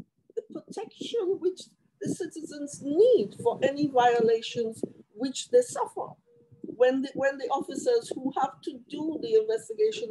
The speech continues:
and ensure the prosecution of the matters in, in the legal system are endangered and, and, and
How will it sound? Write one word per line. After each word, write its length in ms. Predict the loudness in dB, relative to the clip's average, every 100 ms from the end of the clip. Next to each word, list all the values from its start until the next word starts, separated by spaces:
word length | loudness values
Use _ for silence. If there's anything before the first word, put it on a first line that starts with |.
| -4
and 300 | -2 0 -2 -6 _ 0
ensure 640 | 2 2 2 2 2 -2 -10 _
the 220 | -6 -4 -2
prosecution 880 | -2 -2 -4 -6 0 0 0 -4 -4 -4
of 240 | -6 -4
the 100 | 0
matters 680 | 0 -2 -4 -4 -2 -4 -8 -16 0
in, 220 | 2 4 0 -2
in 140 | -4
the 100 | -2
legal 360 | -2 2 2 2
system 540 | 0 -4 -2 -4 -4 -8 -10 0
are 260 | 2 4 2
endangered 720 | 2 4 4 4 -2 -4 0
and, 180 | -2 -4 -6
and, 240 | -4 -4 -6 -8 -6
and 180 | -6